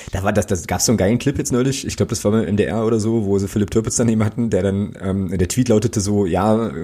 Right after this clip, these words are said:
wo wird Philipp Türpitz wohl hingehen?" Und dann kannst du dieses Video angucken und die Quintessenz-Aussage war so, "Ja, er will darüber jetzt nicht reden." <laughs> Was sollen die Spieler denn sagen? Also, weißt du, so irgendwie, das wird dann schon irgendwann irgendwer verkünden und dann können wir darüber reden, aber vorher finde ich das schwierig, also finde ich das wirklich schwierig, wenngleich ich natürlich auch verstehe, warum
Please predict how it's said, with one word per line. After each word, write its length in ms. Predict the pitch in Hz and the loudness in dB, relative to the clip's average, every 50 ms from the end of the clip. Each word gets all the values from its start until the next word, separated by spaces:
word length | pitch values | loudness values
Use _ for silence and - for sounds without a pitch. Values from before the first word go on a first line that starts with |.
| 92 95 87 | -6 -2 2
wo 140 | 104 113 | 2 2
wird 140 | 104 110 107 | 2 2 0
Philipp 180 | - 113 104 - | 0 0 -2 0
Türpitz 260 | 113 104 113 107 - | 0 -2 -2 -2 -2
wohl 100 | 113 101 | 0 0
hingehen?" 280 | 110 135 151 151 139 123 | 2 2 0 0 0 0
Und 60 | 101 | 0
dann 100 | 101 92 | 0 0
kannst 160 | - 107 - | -2 -2 -2
du 60 | 117 | 0
dieses 180 | 107 104 98 95 | -2 -2 0 0
Video 180 | 110 127 143 131 | 0 2 2 2
angucken 340 | 131 127 - 135 139 135 123 | 2 0 0 -2 -2 -2 -2
und 120 | 104 101 | -2 -2
die 120 | 98 95 87 | -4 -4 -6
Quintessenz-Aussage 760 | - - 113 120 113 120 113 - 80 101 101 107 104 107 95 | -6 -4 -2 -2 0 -2 -2 -2 -2 0 0 0 0 2 2
war 120 | 101 104 | 0 2
so, 280 | 101 104 101 104 104 - - - - - - - - - - _ _ - | 2 2 0 0 -2 -6 -12 -20 -20 -20 -20 -20 -20 -20 -20 _ _ -4
"Ja, 160 | 92 95 101 | -2 0 0
er 100 | 107 95 | 2 2
will 60 | 104 | 2
darüber 220 | 107 101 107 98 101 | 2 2 4 2 2
jetzt 80 | 95 | 2
nicht 100 | - 95 | 0 -2
reden." 240 | 95 98 92 85 73 - - - | -2 -2 -2 -2 -6 -12 -14 -10
<laughs> 1080 | - - - - - 123 107 - - - 147 139 - - 240 - - - - - - - - - - - - - - - - - - - - - - - 95 90 | -4 -2 0 2 4 4 4 4 4 4 2 2 2 2 0 0 0 0 0 0 0 0 -4 -10 -20 -16 -12 -10 -8 -6 -6 -6 -8 -8 -14 -20 -20 -16 -12 -8
Was 220 | 92 95 104 - | -4 -2 0 0
sollen 160 | - 92 156 156 | 0 0 0 0
die 80 | 151 | -2
Spieler 220 | - - - 160 156 | -4 -2 0 0 0
denn 120 | 147 135 | 0 0
sagen? 340 | 135 151 - 139 95 82 - - | 0 0 -2 -2 -4 -6 -4 -4
Also, 180 | - 98 101 | -2 -2 0
weißt 160 | 107 127 - | 0 0 0
du, 140 | 185 180 - - | 0 -2 -2 -4
so 200 | - - 113 107 | -4 -2 0 2
irgendwie, 280 | 98 104 101 98 95 90 | 2 2 0 0 -2 -2
das 260 | - 95 - - - 92 | -2 -2 -4 -6 -6 -6
wird 220 | 95 104 - - | -4 -4 -2 -2
dann 80 | 147 139 | -2 0
schon 120 | - 131 | 0 0
irgendwann 260 | 107 120 139 143 135 123 | 2 2 2 2 2 2
irgendwer 220 | - 131 135 131 | 2 2 2 2
verkünden 400 | - 123 - 135 151 165 160 156 | 2 0 0 0 0 0 0 -2
und 80 | 143 123 | 0 0
dann 120 | 123 120 | 0 0
können 140 | - 123 127 | 0 -2 -2
wir 60 | 127 | 0
darüber 240 | 123 117 120 123 110 | 0 2 2 2 2
reden, 260 | 110 127 143 120 95 | 2 2 2 0 0
aber 220 | 92 90 95 95 95 | 0 0 -2 -2 -2
vorher 540 | - - 107 120 123 123 120 117 110 117 113 | -2 0 0 2 2 2 0 0 0 -2 -4
finde 140 | 110 - | -4 -4
ich 100 | 113 - | -4 -4
das 100 | - - | -4 -6
schwierig, 280 | - - 110 127 123 - | -6 -4 -4 -4 -2 -4
also 140 | 92 80 87 | -6 -6 -4
finde 120 | - 107 104 | -2 -2 -2
ich 60 | - | -2
das 120 | - 78 | -2 -2
wirklich 200 | 92 101 107 101 | -4 -2 -4 -4
schwierig, 340 | - - 110 110 92 85 - | -4 -2 -2 -2 -2 -2 -2
wenngleich 480 | 90 82 82 80 76 85 104 117 117 - | -4 -4 -2 -2 0 2 2 2 2 0
ich 120 | 104 - | -4 -4
natürlich 640 | 90 85 - - 113 113 117 117 110 - - - - | -4 -4 0 0 2 4 4 4 2 0 -4 -10 -4
auch 160 | - 87 85 | -2 -2 -2
verstehe, 520 | - - 90 - - 90 98 101 101 95 90 | -2 -4 -4 0 2 4 4 4 2 2 -2
warum 380 | 85 76 90 92 95 92 - | -4 -4 -2 -2 -2 -4 -6